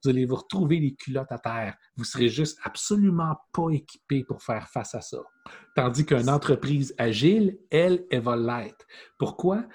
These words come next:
Parce qu'elle est entièrement basée sur la capacité à être flexible. Elle est entièrement basée au fait que chacune des petites unités d'affaires, des petits groupes de travail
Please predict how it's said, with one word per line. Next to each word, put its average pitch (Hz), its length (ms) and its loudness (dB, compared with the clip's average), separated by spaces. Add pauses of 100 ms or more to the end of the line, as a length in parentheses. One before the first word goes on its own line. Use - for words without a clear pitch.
(200)
Parce - 160 -4
qu'elle 131 160 -2
est 151 160 -6
entièrement 170 640 0
basée 143 360 0
sur 151 140 -4
la 127 60 -4
capacité - 600 -6
à 127 120 -2
être 120 120 -4
flexible. 113 640 -6 (280)
Elle 123 160 0
est - 160 -2
entièrement 165 680 -2
basée 143 420 -2
au 147 100 -2
fait - 280 -6
que 135 80 -4
chacune 202 440 -2
des 156 120 -2
petites 131 300 -8
unités 135 300 -4
d'affaires, 139 380 -4
des 131 120 -4
petits - 180 -14
groupes 135 280 -4
de 131 80 2
travail 127 540 -2